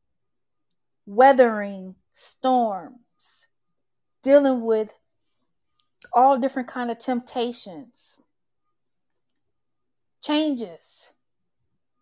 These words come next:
things that are unexpected. But that's how rocks are made. Because of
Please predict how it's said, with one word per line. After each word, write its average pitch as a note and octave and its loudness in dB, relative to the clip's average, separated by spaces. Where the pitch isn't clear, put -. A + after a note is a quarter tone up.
things D4 0
that B3 0
are A#3+ -2
unexpected. C4+ -2
But B3 -4
that's C4 -2
how A3+ -2
rocks A3+ -6
are G#3 -4
made. G#3+ -8
Because D4+ 6
of G3 4